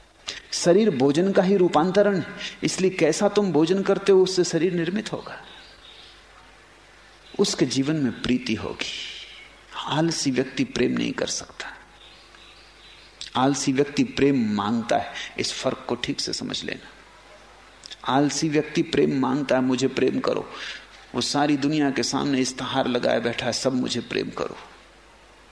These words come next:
वो चारों खाने बिस्तर पे पड़ा है, सारी दुनिया उसको प्रेम करे, और शिकायत उसकी है कि कोई प्रेम नहीं करता।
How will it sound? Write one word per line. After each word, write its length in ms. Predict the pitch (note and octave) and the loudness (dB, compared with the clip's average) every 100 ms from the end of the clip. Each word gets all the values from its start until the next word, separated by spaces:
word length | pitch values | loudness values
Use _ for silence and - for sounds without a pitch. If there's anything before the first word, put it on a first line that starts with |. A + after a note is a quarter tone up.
| - - - - - - | -20 -20 -20 -20 -20 -16
वो 100 | - | -4
चारों 320 | B2 C3 B2+ | 0 2 0
खाने 280 | A#2 C3 C3 | 0 -2 -2
बिस्तर 360 | A2+ A#2 - A#2 | -2 -4 -4 -4
पे 120 | A2 | -4
पड़ा 280 | - A2+ A#2 | -2 0 -2
है, 100 | - | -4
सारी 360 | - B2 A#2+ | -4 -2 0
दुनिया 280 | A#2 B2+ A#2 | 0 0 0
उसको 260 | A2 - - | -2 -4 -6
प्रेम 280 | - D#2+ | -4 -4
करे, 280 | - - - - - - - - - - - | -4 -6 -8 -14 -20 -20 -18 -16 -14 -10 -4
और 140 | A#2+ | -2
शिकायत 560 | A2+ - C3 C3+ C3+ B2+ | -2 -2 0 2 2 0
उसकी 280 | A#2 - A#2 | -2 0 2
है 120 | A2+ | 2
कि 120 | A2+ | 0
कोई 200 | A2 A#2 | 2 2
प्रेम 220 | A2+ G#2 | 2 -2
नहीं 200 | F#2 F2 | -2 -4
करता। 340 | D#2+ - - | -6 -10 -12